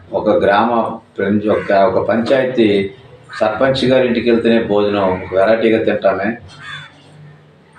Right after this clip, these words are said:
ఒక రాష్ట్ర ముఖ్యమంత్రి గారి ఇంటికి వెళ్తేనే తింటామే వేరుగానా? అలాంటిది ఒక దేశానికి రాజు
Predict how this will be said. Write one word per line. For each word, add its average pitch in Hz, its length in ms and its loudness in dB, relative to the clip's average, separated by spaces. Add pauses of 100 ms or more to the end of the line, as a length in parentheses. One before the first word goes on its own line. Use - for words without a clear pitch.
(140)
ఒక 90 60 -2
రాష్ట్ర 117 360 2
ముఖ్యమంత్రి 139 560 2
గారి 139 180 4
ఇంటికి 131 240 -2
వెళ్తేనే 127 300 2
తింటామే 113 520 2
వేరుగానా? 104 420 2 (440)
అలాంటిది 104 280 0
ఒక 101 160 2
దేశానికి 107 540 0
రాజు 98 420 0